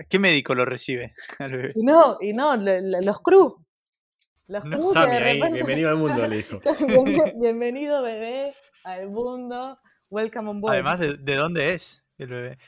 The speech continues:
Speaker 1: ¿Es verdad ese mito de que, bah, no sé si será en todas las aerolíneas, que si un bebé nace en un vuelo, la aerolínea le regala vuelos por toda la vida a ese bebé?
Speaker 2: Te juro que no sé. Eso lo repensé. Creo que en Estados Unidos eso pasa. No sé si tanto
Speaker 3: Falta la
Speaker 2: acá.
Speaker 3: pregunta, Ariel, tremendo.
Speaker 2: <laughs>
Speaker 1: <laughs> Que yo la había escuchado.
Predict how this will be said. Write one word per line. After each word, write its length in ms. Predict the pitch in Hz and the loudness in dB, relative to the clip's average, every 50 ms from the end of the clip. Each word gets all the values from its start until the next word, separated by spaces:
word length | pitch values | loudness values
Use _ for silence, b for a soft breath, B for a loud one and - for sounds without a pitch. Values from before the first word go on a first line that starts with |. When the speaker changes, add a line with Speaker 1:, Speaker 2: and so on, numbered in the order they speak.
| b - | b -4
Speaker 1:
¿Es 120 | 196 220 | -2 0
verdad 240 | 247 208 175 185 220 240 | 0 0 2 2 2 0
ese 160 | - - 160 | 0 -4 -4
mito 260 | 151 165 165 196 202 | -4 -4 -2 0 0
de 100 | 170 147 | 0 0
que, 260 | 120 135 135 131 127 | 0 -2 -2 -2 -2
bah, 180 | 123 139 139 131 | -2 -2 -2 -2
no 100 | 131 127 | -2 -4
sé 120 | - 160 | -8 -8
si 80 | 143 147 | -6 -4
será 120 | 143 135 | -4 -4
en 80 | 131 127 | -4 -2
todas 140 | 139 139 131 | -2 -2 -2
las 100 | 131 123 | -2 -4
aerolíneas, 640 | 123 120 120 117 135 143 139 127 120 117 - - _ - | -6 -6 -6 -6 -6 -6 -6 -8 -10 -10 -12 -16 _ -12
que 560 | - 131 127 123 123 120 117 117 113 _ _ _ | -8 -8 -6 -6 -6 -6 -6 -8 -10 _ _ _
si 220 | 151 - - - 127 | -20 -18 -12 -10 -8
un 100 | 147 151 | -6 -4
bebé 260 | 156 151 147 151 151 | -2 0 0 0 -2
nace 240 | 151 151 147 - 147 | -2 -4 -6 -8 -10
en 80 | 139 | -10
un 100 | 135 131 | -10 -10
vuelo, 480 | 131 131 135 139 143 147 160 165 165 156 | -8 -6 -4 -2 -2 -2 -2 -2 -2 -4
la 120 | 135 127 | -4 -4
aerolínea 400 | 127 120 123 120 135 139 151 156 | -4 -4 -4 -4 -6 -6 -6 -4
le 100 | 147 139 | -4 -4
regala 320 | 131 123 127 123 135 139 135 | -2 -2 -2 -2 -2 0 -2
vuelos 280 | 135 135 135 143 143 - | -2 -2 -2 -4 -4 -6
por 160 | - 123 120 | -8 -8 -6
toda 140 | 131 131 127 | -6 -4 -4
la 100 | 127 127 | -4 -4
vida 140 | 127 131 135 | -4 -6 -6
a 20 | |
ese 160 | 127 - 120 | -8 -10 -12
bebé? 280 | 120 123 123 123 151 156 _ _ _ _ _ _ _ | -14 -14 -14 -14 -16 -18 _ _ _ _ _ _ _
Speaker 2:
Te 60 | - 185 | -18 -12
juro 200 | - 254 285 302 | -10 -8 -8 -8
que 80 | 269 226 | -8 -8
no 140 | 220 233 226 | -8 -10 -10
sé. 340 | - - - 233 214 190 B B B B - | -12 -10 -8 -8 -8 -10 B B B B -10
Eso 200 | 269 - 330 311 | -8 -4 -2 -2
lo 120 | 262 233 | -2 -2
repensé. 520 | - 247 262 - 262 254 233 - 262 233 - | -2 -4 -4 -4 -4 -6 -4 -4 -6 -6 -4
Creo 180 | - 370 415 | -4 -4 -4
que 60 | - - | -2 -4
en 80 | 202 | -6
Estados 400 | 190 - - 233 226 233 - - | -8 -4 -2 0 0 0 -2 -4
Unidos 300 | 208 202 226 247 254 - | -4 -2 -2 -2 -4 -4
eso 200 | 202 190 226 196 | -6 -6 -8 -6
pasa. 280 | 165 170 160 - - 156 - _ _ _ _ _ _ _ _ _ _ _ _ _ - | -6 -8 -10 -10 -12 -16 -16 _ _ _ _ _ _ _ _ _ _ _ _ _ -10
No 140 | 226 254 254 | -8 -8 -4
sé 120 | 285 254 - | -4 -4 -4
si 80 | 208 196 - | -4 -4 -2
tanto 160 | - 165 160 | -2 -2 -2
Speaker 3:
Falta 160 | 196 196 180 170 | 0 0 2 2
la 60 | 160 | 2
Speaker 2:
acá. 120 | - 170 160 | 4 2 0
Speaker 3:
pregunta, 240 | 156 - - 92 87 | 0 0 -2 -2 -2
Ariel, 240 | 87 87 85 165 - | -2 -4 -8 -14 -14
tremendo. 320 | - 87 87 87 85 - 247 | -12 -10 -10 -8 -8 -8 -8
Speaker 2:
<laughs> 1120 | 254 - - 339 294 - 294 - - 208 - - - 196 - - 214 185 - 208 180 156 | -6 -4 -4 -2 -2 -2 -2 -2 -2 -2 0 0 0 0 2 2 0 2 2 0 0 0
Speaker 1:
<laughs> 20 | - | 0
Que 120 | 165 147 | -4 4
yo 120 | - 180 | 6 8
la 80 | 180 180 | 8 8
había 100 | 175 170 | 8 6
escuchado. 240 | 160 - - 160 - | 4 2 -2 -8 2